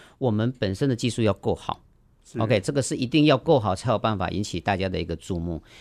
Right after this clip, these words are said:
Speaker 1: 那当然大家要，
Speaker 2: 对。
Speaker 1: 呃，合适的、适当的选择这个研究的一个团队跟，
Speaker 2: 是。
Speaker 1: 跟一个，呃，跟一个领域。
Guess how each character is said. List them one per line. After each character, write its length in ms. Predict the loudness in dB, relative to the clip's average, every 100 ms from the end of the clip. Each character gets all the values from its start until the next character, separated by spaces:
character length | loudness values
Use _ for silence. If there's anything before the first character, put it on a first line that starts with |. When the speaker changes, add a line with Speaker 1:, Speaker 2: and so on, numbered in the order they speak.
| -6
Speaker 1:
那 100 | -4
当 180 | 2 2
然 160 | 2
大 220 | 0 2 2
家 260 | 2 2
要， 680 | 4 4 4 4 2 -2 -6
Speaker 2:
对。 80 | -6
Speaker 1:
呃， 460 | -4 -2 -2 -4 -8 _ _ _ _ _ _
合 240 | -8 -4 0
适 260 | 2 0
的、 320 | 0 -2 -2 -6
适 260 | -6 -4
当 220 | 2 2 4
的 120 | 0
选 260 | 0 -4
择 260 | -4 -4 -4
这 180 | -2 -6
个 160 | -4
研 200 | -4 -4
究 200 | -2 -2
的 100 | 0
一 80 | -2
个 140 | -4 -6
团 260 | -6 -6
队 200 | -2 -4
跟， 480 | -4 -4 -4 -4 -4
Speaker 2:
是。 180 | -6 -2
Speaker 1:
跟 320 | -2 0 -2
一 60 | -4
个， 240 | -4 -4
呃， 340 | -2 0 0
跟 180 | -2 -2
一 80 | -2
个 160 | -2 -2
领 200 | -2 -4
域。 240 | -4 -4